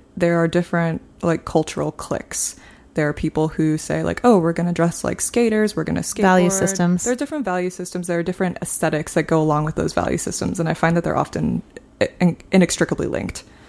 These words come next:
Speaker 2: Mm.
Speaker 1: Like, it's rare
Speaker 2: Mm-hmm.
Speaker 1: that you'll find someone with an aesthetic and then has a value system of an opposite aesthetic. Um,
Speaker 2: And
Speaker 1: and
Speaker 2: maybe they haven't sorted out some of their own conflicts, if they
Speaker 1: Yeah.
Speaker 2: are.
Speaker 1: Yeah, absolutely. And for me,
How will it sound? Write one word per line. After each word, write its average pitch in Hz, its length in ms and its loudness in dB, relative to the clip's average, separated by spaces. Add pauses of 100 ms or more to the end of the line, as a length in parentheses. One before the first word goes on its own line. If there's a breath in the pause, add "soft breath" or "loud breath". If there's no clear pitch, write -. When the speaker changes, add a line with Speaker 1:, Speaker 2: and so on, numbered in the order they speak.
(300 loud breath)
Speaker 2:
Mm. 180 180 2
Speaker 1:
Like, 170 140 0
it's 180 120 -6
rare 190 140 4
Speaker 2:
Mm-hmm. 185 80 6
Speaker 1:
that 185 80 4
you'll 180 100 -4
find 160 240 -6
someone 165 340 -6
with 165 180 -4
an 160 100 -4
aesthetic 156 460 -2
and 165 120 0
then 151 100 -2
has 156 180 -2
a 165 40 2
value 151 260 0
system - 320 -4
of 151 100 -6
an 156 80 0
opposite - 360 -4
aesthetic. - 460 -6 (720 loud breath)
Um, 165 360 4
Speaker 2:
And - 100 -4
Speaker 1:
and 190 140 0
Speaker 2:
maybe 180 200 2
they 175 140 2
haven't 165 260 0
sorted 156 320 -2
out 151 180 -2
some 160 140 -6
of 151 140 -4
their 147 140 0
own 143 140 -2
conflicts, - 640 -4
if - 80 -4
they 202 160 2
Speaker 1:
Yeah. 151 120 4
Speaker 2:
are. 160 260 0 (220)
Speaker 1:
Yeah, 220 160 -4
absolutely. 190 440 -2
And 165 200 -2
for 175 120 0
me, 170 440 0